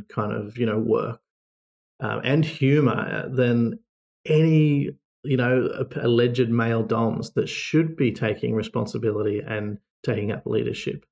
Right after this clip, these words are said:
you know, when it's easier for us. 'Cause the amount of, um, bullshit that she probably deals with online must be crazy, you know?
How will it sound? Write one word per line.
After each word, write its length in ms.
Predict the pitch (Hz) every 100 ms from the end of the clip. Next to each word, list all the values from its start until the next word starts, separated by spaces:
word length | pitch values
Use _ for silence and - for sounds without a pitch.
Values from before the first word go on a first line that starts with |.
| _
you 100 | 123
know, 140 | 113
when 140 | 117 123
it's 160 | 117
easier 480 | 135 147 151 139 110
for 140 | - -
us. 260 | - - - _ _ _ _ _ _ _ _ _
'Cause 200 | 127 110
the 100 | 117
amount 340 | 120 123 131
of, 220 | 143 123 120
um, 400 | 117 110 110 107
bullshit 560 | 143 196 196 123 -
that 140 | - -
she 160 | 127
probably 400 | 123 120 113 113
deals 320 | 110 117 113
with 100 | 117
online 680 | 113 113 113 123 117 117 117 - _ _ _ _
must 260 | 151 160 -
be 80 | 117
crazy, 520 | - 113 - - - _ _ _ _ _ _
you 120 | 127
know? 260 | 107 -